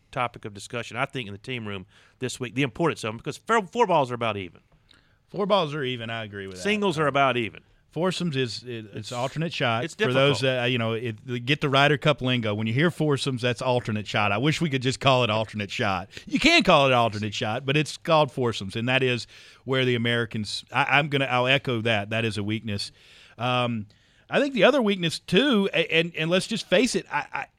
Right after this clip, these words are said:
Speaker 2: Tiger and Phil are one and six together. You know, I mean, in, in Ryder Cups, their, their, their record on teams together is one and six. Um, now, part of that, I think, is gonna be a little different this year because of the relationship between Tiger and Phil's.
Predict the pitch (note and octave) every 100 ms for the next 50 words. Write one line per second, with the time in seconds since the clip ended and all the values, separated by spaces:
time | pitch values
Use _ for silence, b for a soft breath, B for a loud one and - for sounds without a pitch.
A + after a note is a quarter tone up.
0 | C3+ - E3 A#3 G#3 G3+ B3 E3 D#3+ F#3+
1 | - G#3 - - A#2+ G#2+ D#2+ _ _ -
2 | C#3+ D3+ D3 E3 D3+ C3+ C#3+ C#3 D3+ D3+
3 | C#3 E3 G3 - F#2 - - _ _ A2+
4 | B2+ C#3 C#3+ F3 B2 C3+ F3+ E3+ G3+ G3+
5 | D#3+ C3+ _ _ - D3 D#3 D#3 F#3 F3
6 | - C#3 F#3 D3 C3 A2+ B2+ E3+ D3+ A2+
7 | - F#3 - - - _ b b b b
8 | b b b b b B2+ C3 C3 C3 B2+
9 | A#2 G#2 b b b b D3+ D3 - A#3+
10 | B3 F3 D3+ C#3+ C#3 - E3+ C3+ A#2 D3
11 | C#3+ C3+ A#2 C3+ D3+ C3+ C3+ B2+ A2 A#2+
12 | - B2 A2 A2 - A2+ A2+ G#2 G#2 C3+
13 | C#3 B2+ B2 G#2+ G#2 A2 G2 G#2+ G#2 G#2
14 | G2+ G#2 G2+